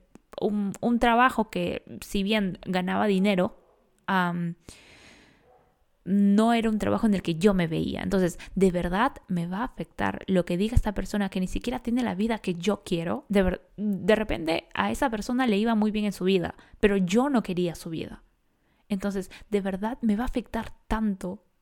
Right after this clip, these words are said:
lo que diga esta persona de mí si ni siquiera me aporta nada? Y bueno,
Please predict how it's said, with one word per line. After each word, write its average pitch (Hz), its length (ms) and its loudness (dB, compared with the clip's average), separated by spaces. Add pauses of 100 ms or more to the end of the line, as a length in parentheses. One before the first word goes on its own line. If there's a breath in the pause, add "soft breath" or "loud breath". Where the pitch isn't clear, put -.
(240)
lo 214 140 2
que 185 120 -4
diga 233 200 -2
esta 214 220 2
persona 196 360 -8
de 185 120 -4
mí 190 280 -4 (160)
si - 140 -4
ni 208 80 2
siquiera 240 560 -2 (140)
me 202 100 -4
aporta 208 420 0
nada? 180 380 -8 (1300 loud breath)
Y 180 120 -10
bueno, 165 200 -12